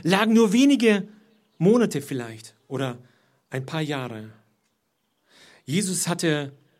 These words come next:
das erlebt. Hosianna-Rufe und fünf Tage später kreuzige ihn. Welch eine zeitliche Nähe. Aber zuletzt, zuletzt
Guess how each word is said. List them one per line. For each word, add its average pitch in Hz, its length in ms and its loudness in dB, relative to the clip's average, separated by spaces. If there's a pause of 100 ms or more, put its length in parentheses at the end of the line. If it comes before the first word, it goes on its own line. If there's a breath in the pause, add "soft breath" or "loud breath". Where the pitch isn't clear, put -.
(580)
das 139 440 -4
erlebt. 151 640 -4 (380 soft breath)
Hosianna-Rufe 202 1040 0 (640)
und 143 500 -4
fünf 208 340 -2
Tage 175 260 -2
später 160 460 0
kreuzige 156 640 -2
ihn. 113 360 -10 (560 loud breath)
Welch 208 420 0
eine 196 200 0
zeitliche 220 540 -4
Nähe. 190 440 -2 (1200 soft breath)
Aber 175 220 4
zuletzt, 190 600 0 (280)
zuletzt 170 600 0